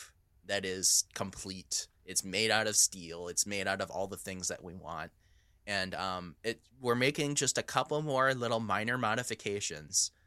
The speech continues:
but then it sounds like we're gonna do a run of these folding knives. Um, really lo-, it's a push button lock, so it's, it's kinda like,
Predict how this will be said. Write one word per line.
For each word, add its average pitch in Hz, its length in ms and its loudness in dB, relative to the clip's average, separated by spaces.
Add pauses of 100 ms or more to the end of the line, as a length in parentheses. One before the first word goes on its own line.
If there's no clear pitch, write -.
(160)
but 90 140 -10
then 95 400 -2
it 95 140 2
sounds 107 340 2
like 101 140 -2
we're 104 100 -2
gonna 98 160 -4
do 98 240 -6
a 95 60 -4
run 90 300 -4
of 90 280 -10
these 87 240 -2
folding 95 460 -6
knives. 60 480 -4 (420)
Um, 78 380 -6
really 117 260 0
lo-, 123 240 4
it's 110 180 2
a 104 60 2
push - 320 0
button 117 320 -2
lock, 110 380 0
so 95 240 2
it's, - 340 6
it's 98 260 2
kinda 113 360 0
like, 98 340 -2